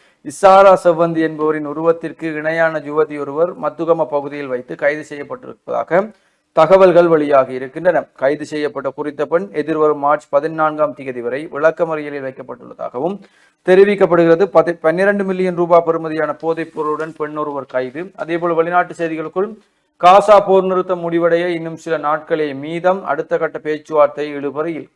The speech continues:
காசாவில் முதல் கட்ட போர் நிறுத்தம் எதிர்வரும் ஒரு சில நாட்களில் முடிவடைய உள்ள நிலையில், இரண்டாம் கட்டத்துக்கான பேச்சுவார்த்தைகள்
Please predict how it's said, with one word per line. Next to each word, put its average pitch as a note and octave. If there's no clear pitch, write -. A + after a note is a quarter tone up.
காசாவில் D#3
முதல் G#3
கட்ட F#3+
போர் F3+
நிறுத்தம் F3
எதிர்வரும் E3
ஒரு D#3
சில E3+
நாட்களில் D#3+
முடிவடைய D#3+
உள்ள C#3
நிலையில், C#3+
இரண்டாம் E3
கட்டத்துக்கான D#3
பேச்சுவார்த்தைகள் D#3